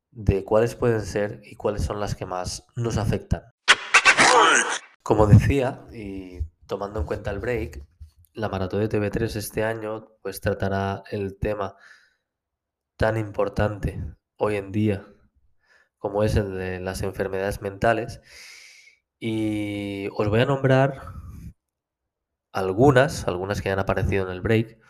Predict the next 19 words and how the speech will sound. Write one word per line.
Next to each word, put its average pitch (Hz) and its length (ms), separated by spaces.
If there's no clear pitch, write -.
pero 101 160
os 95 100
voy 101 200
a 117 180
expandir 101 1040
aún 95 280
más, 107 540
os 98 140
voy 104 80
a 110 40
acercar 113 400
aún 104 200
más 110 340
otras 113 480
que 90 520
desde 104 680
tanto 98 280
Cataluña 98 460
Radio 143 520